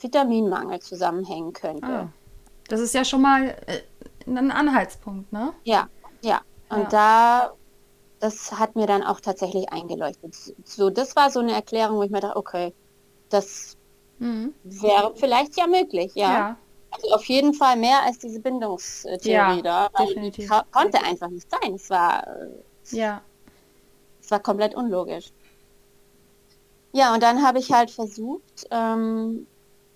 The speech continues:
Speaker 1: ja, die Vitamine und Mineralstoffe in ihn reinzubekommen und hab mich da ausprobiert und ach ja, ich könnte jetzt wirklich <laughs> stundenlang erzählen, was ich alles gemacht hab, was ich alles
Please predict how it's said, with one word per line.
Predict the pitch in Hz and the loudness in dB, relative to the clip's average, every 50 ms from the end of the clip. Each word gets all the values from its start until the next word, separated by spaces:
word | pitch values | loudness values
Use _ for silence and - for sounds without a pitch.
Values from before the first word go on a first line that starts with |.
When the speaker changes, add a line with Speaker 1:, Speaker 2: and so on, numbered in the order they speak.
| _ _ _ _ _ _ _ _ _ _ _ _ _ _ _ _ _ _ _ _ | _ _ _ _ _ _ _ _ _ _ _ _ _ _ _ _ _ _ _ _
Speaker 1:
ja, | 214 208 220 220 226 233 | -2 2 4 4 4 4
die | 226 226 226 - | 2 -4 -8 -8
Vitamine | 226 214 208 196 220 254 302 349 302 - 202 | -8 -6 -4 -4 -2 0 0 0 0 0 -2
und | 226 220 | -4 -4
Mineralstoffe | 214 214 208 202 190 202 220 254 285 - - 247 240 - | -4 -2 -4 -2 -2 0 -2 -2 -2 -4 -8 -10 -8 -8
in | - 208 | -10 -10
ihn | 202 | -6
reinzubekommen | 196 214 240 269 294 294 - 240 247 240 - - 247 240 233 233 233 233 233 226 - _ _ _ _ _ _ _ _ _ - | -4 -4 -4 -4 -6 -10 -10 -12 -12 -12 -4 -2 0 0 0 -2 -4 -6 -8 -10 -12 _ _ _ _ _ _ _ _ _ -12
und | 220 202 - - - - - | -10 -10 -10 -12 -14 -6 -4
hab | 233 214 220 | -4 -4 -4
mich | 208 214 202 - | -6 -10 -6 -2
da | 226 226 233 - | 0 0 0 2
ausprobiert | - 226 233 226 - _ - 220 214 - 220 226 220 220 214 214 214 214 214 214 _ - - - _ - | 0 -2 -4 -4 -10 _ -14 -14 -12 -8 -6 -4 -2 0 0 0 0 -2 -4 -6 _ -20 -20 -20 _ -8
und | 208 202 202 196 196 196 196 196 190 190 190 190 196 _ - - - - _ _ _ _ _ _ _ _ _ _ _ _ _ _ _ _ _ _ _ _ _ _ _ _ _ _ | -6 -6 -4 -4 -4 -6 -6 -6 -6 -6 -6 -8 -10 _ -20 -20 -20 -20 _ _ _ _ _ _ _ _ _ _ _ _ _ _ _ _ _ _ _ _ _ _ _ _ _ _
ach | - 254 240 240 - | -4 -4 -4 0 2
ja, | 262 214 202 | 2 4 4
ich | 208 - | 2 -2
könnte | - 262 220 202 - 220 | -6 -8 -8 -6 -6 -6
jetzt | 208 196 196 - | -6 -6 -6 -8
wirklich | 208 208 233 - 226 208 - | -12 -10 -8 -8 -6 -4 -4
<laughs> | - | -6
stundenlang | - - 311 339 - _ - 285 392 494 480 427 415 440 | -6 -8 -10 -12 -12 _ -2 0 0 2 2 0 -2 -2
erzählen, | _ - 381 392 381 339 | _ -2 0 0 0 0
was | 311 311 - | -2 -4 -6
ich | 320 294 285 | -8 -6 -2
alles | 262 269 339 403 - _ | 0 0 0 -2 -4 _
gemacht | - 269 277 277 302 392 - - - | -4 -2 0 2 0 0 -2 -2 -2
hab, | 277 262 240 | -2 -2 -2
was | 262 262 262 - | -2 -4 -6 -8
ich | - - | -6 -2
alles | 240 269 277 | -2 -2 -2